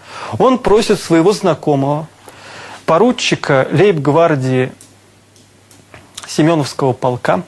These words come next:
Александра Ивановича Сулакадзева, на одной из рукописей сделать, вот Анна Ярославна, собственноручную запись Анны Ярославны. Вот эта рукопись,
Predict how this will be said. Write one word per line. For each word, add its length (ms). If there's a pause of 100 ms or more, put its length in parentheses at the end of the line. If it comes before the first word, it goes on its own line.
(160)
Александра 560
Ивановича 420
Сулакадзева, 840 (180)
на 220
одной 340
из 260
рукописей 720 (540)
сделать, 720 (680)
вот 280 (140)
Анна 240
Ярославна, 560 (320)
собственноручную 960
запись 520 (100)
Анны 260
Ярославны. 640 (300)
Вот 200
эта 200
рукопись, 600